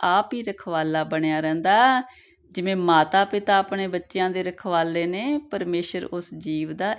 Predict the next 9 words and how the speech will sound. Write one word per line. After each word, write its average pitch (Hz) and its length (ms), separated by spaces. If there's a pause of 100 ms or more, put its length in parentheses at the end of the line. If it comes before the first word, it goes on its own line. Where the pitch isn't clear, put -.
(140)
ਇਸ 233 160
ਤਰ੍ਹਾਂ 226 300
ਰਖਵਾਲਾ 165 540
ਬਣਿਆ 151 360
ਰਹਿੰਦਾ 170 360
ਜਿਹਦੇ 208 300
ਹਿਰਦੇ 165 360
ਘਰ 165 260
ਵਿੱਚ 160 300